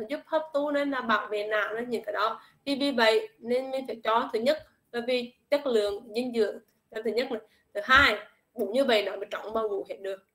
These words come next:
Đó là lý do vì sao mà mình phải cho bú ở bú bên này, rồi mình bú bên kia, và bú khi nào trẻ thấy ngưng thì thôi. Thấy chưa?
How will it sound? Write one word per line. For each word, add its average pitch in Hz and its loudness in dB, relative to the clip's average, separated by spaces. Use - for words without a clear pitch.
Đó - -12
là 214 4
lý 202 -4
do 202 2
vì 226 4
sao 214 0
mà 220 0
mình 233 -2
phải 208 0
cho 220 4
bú - -4
ở 208 -4
bú 190 -6
bên 240 0
này, 320 6
rồi 254 0
mình 240 -2
bú 196 -2
bên 226 0
kia, 294 4
và 262 0
bú 240 -2
khi 277 -2
nào 269 0
trẻ 220 0
thấy 208 -4
ngưng 247 0
thì 294 -2
thôi. 320 6
Thấy 240 -4
chưa? 294 4